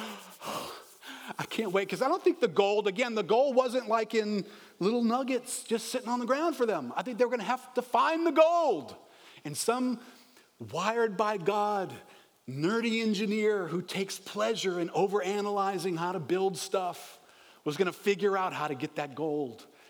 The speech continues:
and those precious gems out of that mountain over there. And they were supposed to do that.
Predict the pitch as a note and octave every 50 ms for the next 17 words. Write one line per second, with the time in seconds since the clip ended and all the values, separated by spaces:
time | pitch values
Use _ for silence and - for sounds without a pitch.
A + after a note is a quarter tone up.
0 | - - _ _ _ _ - G2+ G2+ A#2+ B2+ C3 C3 B2+ - - - - - C#3
1 | D3 - - C#3+ C3+ - - B2+ A#2+ D3 D#3+ D#3 D3+ C#3 C3 A#2+ - - - -
2 | B2+ C#3 C3 C3+ C3+ C#3+ C3+ B2 A#2+ B2 C#3 C3+ C#3 C#3 A#2+ A2+ B2 B2 A#2+ B2
3 | B2 A#2+ A#2+ A2+ B2 A2+ G#2+ G2 F#2 F2+ F2 - - _ _ _ _ _ _ _
4 | _ _ _ _ _ _ _ _ _ _ _ _ _ _ _ _ _ _ _ _
5 | _ _ _ _ _ _ _ _ - D#3 D#3+ E3+ G3 G#3+ G#3+ G3+ E3+ - - D3+
6 | - - - G3 G#3 F#3+ - - - - C#3+ C#3 F3+ A3 B3+ G#3 B2 G#2 - -
7 | - - _ -